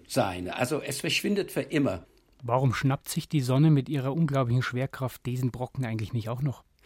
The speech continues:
Speaker 1: Weil das Objekt sehr viel Schwung hat. Es kommt rein jetzt mit einer wahnsinnigen Geschwindigkeit von dreiunddreißig Kilometer pro Sekunde, glaub ich. Und als er, äh, die Sonne nähert,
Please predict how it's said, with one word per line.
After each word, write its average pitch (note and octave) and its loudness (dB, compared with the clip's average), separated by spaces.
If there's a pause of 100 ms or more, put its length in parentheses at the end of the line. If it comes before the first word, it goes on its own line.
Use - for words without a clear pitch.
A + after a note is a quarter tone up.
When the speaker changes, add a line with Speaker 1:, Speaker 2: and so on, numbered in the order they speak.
(220)
Speaker 1:
Weil B2 2
das B2 -2
Objekt C#3 -4
sehr D3 0
viel D3 -2
Schwung C3+ 2
hat. G2 -8
Es G#2+ -6
kommt G3 -2
rein C#3+ 0
jetzt D#3+ -4
mit C#3+ -6
einer C3 0 (260)
wahnsinnigen E3+ -2
Geschwindigkeit C#3 0
von B2 -2
dreiunddreißig B2+ -4
Kilometer D3 -2
pro B2 -4
Sekunde, E3+ -2
glaub D3 0
ich. D3 -6 (500)
Und D3+ 4
als D#3+ 2
er, C#3+ 2
äh, C3+ 2
die B2+ 2
Sonne D3 2
nähert, C#3 2